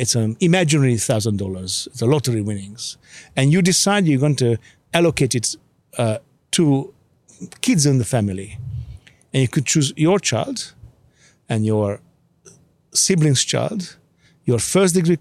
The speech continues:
cousin's child, the second degree cousin's child, and the third degree cousin's child. So these are all direct relatives. You can give it to your spouse's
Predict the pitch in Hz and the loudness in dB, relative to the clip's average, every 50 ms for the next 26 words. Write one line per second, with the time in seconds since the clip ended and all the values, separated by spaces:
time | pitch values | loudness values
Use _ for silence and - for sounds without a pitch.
0 | - 165 151 151 151 139 - - - 156 139 135 135 139 139 120 - _ _ _ | 0 0 2 4 2 2 0 -2 -2 -2 -2 0 -2 -2 -4 -8 -10 _ _ _
1 | _ - - - - - 175 - - 156 151 147 151 143 147 123 - 147 135 127 | _ -6 -2 0 0 0 0 2 2 2 4 4 2 2 0 0 2 2 2 2
2 | 131 123 113 - - - 131 117 110 107 123 - - - - - - 123 113 98 | 2 2 0 -2 -2 -2 -2 -2 -2 -4 -6 -10 -14 -20 -14 -6 -4 -2 -2 0
3 | - 180 160 135 135 131 127 110 117 110 - - 110 98 101 104 101 - - 143 | 2 2 2 4 4 2 2 2 0 -2 -2 -2 -2 -4 -4 -4 -6 -6 -6 -4
4 | 156 190 202 - - - _ _ - - - 143 135 139 135 135 131 143 147 143 | -4 -4 -6 -8 -10 -16 _ _ -18 -4 0 2 4 4 4 4 4 4 4 2
5 | 127 107 107 127 123 117 107 101 - 123 104 98 110 110 - 82 95 220 220 - | 2 0 0 0 0 0 -2 -4 -6 -6 -6 -6 -8 -8 -8 -6 -6 -6 -8 -12
6 | - - _ _ _ _ _ - - - - - - 143 160 151 151 156 - 165 | -16 -16 _ _ _ _ _ -20 -20 -20 -20 -6 -2 0 2 2 2 0 0 0
7 | 202 247 240 214 - _ - - 156 143 139 123 - - - - 214 226 240 247 | 0 2 2 0 0 _ 0 2 4 4 4 2 0 -2 -2 -2 0 2 2 2
8 | 240 196 143 135 123 120 113 104 - - | 2 2 2 2 2 2 2 0 -2 -4